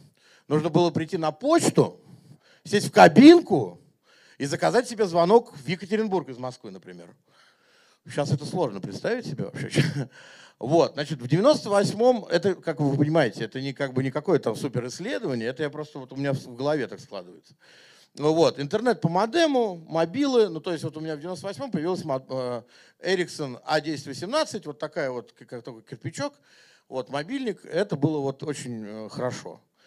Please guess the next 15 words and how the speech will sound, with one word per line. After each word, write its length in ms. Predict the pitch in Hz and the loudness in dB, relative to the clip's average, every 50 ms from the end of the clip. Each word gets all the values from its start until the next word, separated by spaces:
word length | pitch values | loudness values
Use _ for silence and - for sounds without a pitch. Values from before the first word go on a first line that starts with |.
| _ - - _ _ _ | _ -20 -20 _ _ _
А, 120 | - 131 131 | -4 -2 -2
значит, 240 | 135 127 - - 143 | -2 -4 -8 -10 -14
э, 220 | - - - - - _ | -14 -14 -14 -16 -6 _
эс 240 | - 185 160 151 - | 2 2 2 2 2
эм 240 | 180 170 170 175 165 | 0 2 2 2 2
эски 380 | 151 156 143 - - - - | 0 0 -4 -6 -8 -10 -10
появились. 800 | - - 90 82 82 80 76 - - - - - - - - - - _ _ _ _ _ _ _ _ - - _ - - _ _ _ _ _ _ _ _ _ _ _ _ _ _ - | -10 -10 -12 -12 -16 -20 -20 -20 -20 -20 -20 -20 -20 -20 -20 -20 -20 _ _ _ _ _ _ _ _ -20 -20 _ -20 -20 _ _ _ _ _ _ _ _ _ _ _ _ _ _ -2
То 60 | 135 | 0
есть, 200 | 131 147 - - | 0 -2 -4 -6
как 180 | - 147 139 135 | -6 -6 -6 -4
бы 80 | 135 | -4
на 100 | 135 139 | -4 -2
самом 420 | - 123 226 247 254 240 208 180 160 | 0 2 4 6 6 6 4 4 2
деле, 440 | 147 151 147 120 101 98 92 87 - _ _ _ _ _ _ _ _ | 2 0 0 0 -2 -6 -10 -16 -18 _ _ _ _ _ _ _ _
процесс, 500 | - 135 135 135 - - 135 117 - | -4 -2 -2 -2 -4 -4 -4 -4 -6